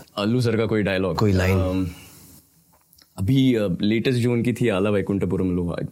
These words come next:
Speaker 1: मैं ठीक से याद नहीं, but
Speaker 2: हाँ।
Speaker 1: मैं कोशिश करूंगा।
Speaker 2: यस, यस।
Speaker 1: घर में गाड़ी है, रास्ता खाली है, तो पेट्रोल डला के यहाँ नहीं आने का, वरना माचिस तो खामखा बदनाम है, जलाने के लिए मेरा तेवर ही काफी है।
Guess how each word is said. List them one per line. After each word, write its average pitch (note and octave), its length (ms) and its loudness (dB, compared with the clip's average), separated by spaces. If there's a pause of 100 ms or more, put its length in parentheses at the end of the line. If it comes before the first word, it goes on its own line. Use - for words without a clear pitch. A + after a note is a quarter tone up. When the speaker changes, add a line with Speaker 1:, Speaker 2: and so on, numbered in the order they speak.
Speaker 1:
मैं E2+ 360 -6 (120)
ठीक G2+ 120 -4
से G2+ 120 -2
याद G2 160 -2
नहीं, G2+ 100 -2
but G2+ 100 0
Speaker 2:
हाँ। G#2+ 80 0
Speaker 1:
मैं G2+ 100 -2
कोशिश G#2+ 300 -2
करूंगा। F2 360 -2
Speaker 2:
यस, - 180 0
यस। E2 300 -2 (1500)
Speaker 1:
घर G#2 200 0
में A#2 160 2
गाड़ी G#2+ 260 2
है, G2 200 2
रास्ता F2+ 360 -2
खाली F2+ 300 -2
है, F2 160 -2
तो E2+ 100 -6
पेट्रोल F2+ 340 -2
डला F2 220 -2
के F2+ 80 0
यहाँ E2+ 280 -2
नहीं G#2 180 -2
आने D2+ 160 -6
का, - 140 -16 (840)
वरना F2+ 220 -2
माचिस F2 480 -4
तो G2+ 80 -6
खामखा F2 460 -6
बदनाम B1+ 400 -10
है, - 180 -20 (500)
जलाने E2+ 440 -4
के F2 120 -8
लिए E2+ 120 -2
मेरा D2+ 240 -8 (100)
तेवर C#2 260 -8
ही C2+ 80 -14
काफी - 320 -18
है। - 240 -20